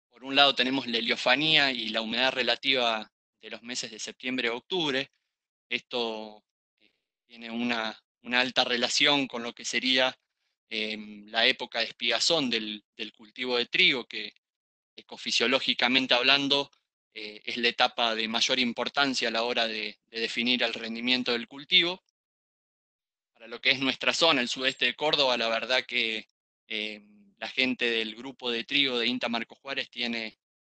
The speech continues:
eh, muchísimos trabajos realizados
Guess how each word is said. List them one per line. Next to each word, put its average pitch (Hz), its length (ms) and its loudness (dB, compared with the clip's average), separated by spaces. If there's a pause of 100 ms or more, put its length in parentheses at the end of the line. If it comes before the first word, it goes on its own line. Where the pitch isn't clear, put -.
(300)
eh, 101 340 -20 (380)
muchísimos 117 560 -2
trabajos 120 440 0
realizados 113 760 -4